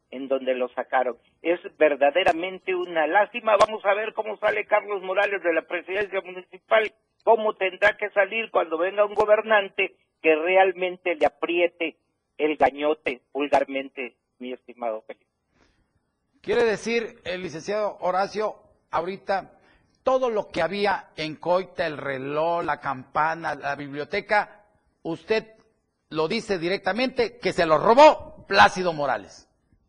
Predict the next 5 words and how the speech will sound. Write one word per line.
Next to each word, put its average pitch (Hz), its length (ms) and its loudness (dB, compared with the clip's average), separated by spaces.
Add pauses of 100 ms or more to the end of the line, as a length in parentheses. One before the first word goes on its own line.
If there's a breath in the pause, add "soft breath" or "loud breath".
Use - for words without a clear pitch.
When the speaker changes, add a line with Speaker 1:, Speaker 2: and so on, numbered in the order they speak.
(280)
Speaker 1:
Así 135 380 0
es, 240 200 0 (420)
y 147 260 0
eso 185 680 4
pueden, 160 760 0